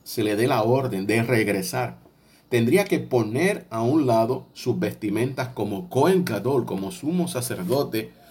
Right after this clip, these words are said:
de la orden de Melquisedec, abandonar la jurisdicción del cielo,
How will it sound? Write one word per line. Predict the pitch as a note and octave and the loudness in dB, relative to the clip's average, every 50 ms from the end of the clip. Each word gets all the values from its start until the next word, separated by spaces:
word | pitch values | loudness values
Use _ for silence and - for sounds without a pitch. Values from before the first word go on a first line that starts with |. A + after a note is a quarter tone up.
| - - - | -20 -12 -6
de | - G2 | -4 -2
la | F#2+ F#2+ F#2 | 0 2 2
orden | F#2 A2+ - B2 C3+ B2+ | 2 2 2 2 2 2
de | A#2+ A#2 G#2+ | 2 0 0
Melquisedec, | G#2+ G#2+ A2+ - D#3 F3 F3 - A2 G#2+ B2+ B2 - - - - _ _ _ _ _ _ _ _ _ _ _ _ _ - - - | 0 -4 -4 -6 -6 -6 -6 -6 -4 -2 -2 -2 -4 -4 -10 -18 _ _ _ _ _ _ _ _ _ _ _ _ _ -20 -20 -2
abandonar | - - - - B2+ B2+ C3 C3 D3 E3+ G#3+ | 2 4 6 6 6 6 4 2 2 2 2
la | A3+ G#3+ | 2 4
jurisdicción | F3+ F#3 D#3 C#3+ C#3 C3+ B2 B2+ - E3+ E3+ G3 G3 | 6 6 6 6 4 0 -2 -2 0 0 2 2 2
del | F3 C#3 B2 | 2 0 0
cielo, | - - - E3+ F3 D#3 A#2+ F#2+ F2+ E2+ | -2 -2 0 0 2 2 2 0 -2 -6